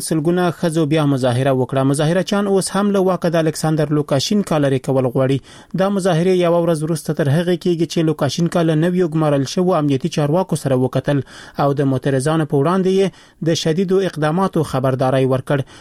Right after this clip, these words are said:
لوکاشینکا تازه د کورنیو چارو وزارت چارواکي بدل کړي او خپلې پولې یې تر یوې کچې تړلې دي. بلاروس کې د اګست د نهمې له ټاکنو وروسته اعتراضونه پیل شوي.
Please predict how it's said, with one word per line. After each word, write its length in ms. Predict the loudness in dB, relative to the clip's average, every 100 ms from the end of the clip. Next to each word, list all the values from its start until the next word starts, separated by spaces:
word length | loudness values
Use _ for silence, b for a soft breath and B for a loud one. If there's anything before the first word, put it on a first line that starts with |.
| B -2
لوکاشینکا 560 | 0 0 0 0 0 0
تازه 240 | 0 0 -2
د 80 | -2
کورنیو 400 | 0 0 2 0 0
چارو 180 | 0 2 0
وزارت 360 | 0 0 0 -2
چارواکي 460 | -2 0 0 0 -2
بدل 240 | 0 -2 -2
کړي 180 | 0 0 -2 B B -2
او 80 | -2 -2
خپلې 280 | -2 -2 -2
پولې 180 | -2 0 0
یې 80 | 0
تر 140 | -2
یوې 180 | 0 0 -2
کچې 220 | -2 -2 -2
تړلې 320 | 0 0 0 0
دي. 100 | -2 b b b -4
بلاروس 360 | 0 2 0 -2
کې 240 | -4 -4 0
د 100 | -2
اګست 260 | 0 -4 0
د 100 | 0 0
نهمې 580 | 0 0 0 2 2 0
له 60 | -2
ټاکنو 300 | -2 0 0
وروسته 280 | 0 0 -2
اعتراضونه 460 | 0 0 0 -2 0
پیل 160 | 0 0
شوي. 260 | -2 0